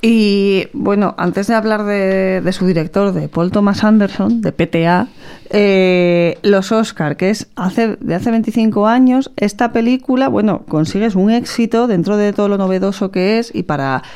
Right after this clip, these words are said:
sobre todo en esa época, lo convencionales y tradicionales que son los académicos, eh, consigue estar nominado, mejor guión,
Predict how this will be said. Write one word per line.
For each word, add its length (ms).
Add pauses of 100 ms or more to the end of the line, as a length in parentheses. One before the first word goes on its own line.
(140)
sobre 220
todo 160
en 80
esa 200
época, 360
lo 120
convencionales 720
y 40
tradicionales 640
que 120
son 140
los 140
académicos, 760 (480)
eh, 360
consigue 460
estar 300
nominado, 760
mejor 360
guión, 400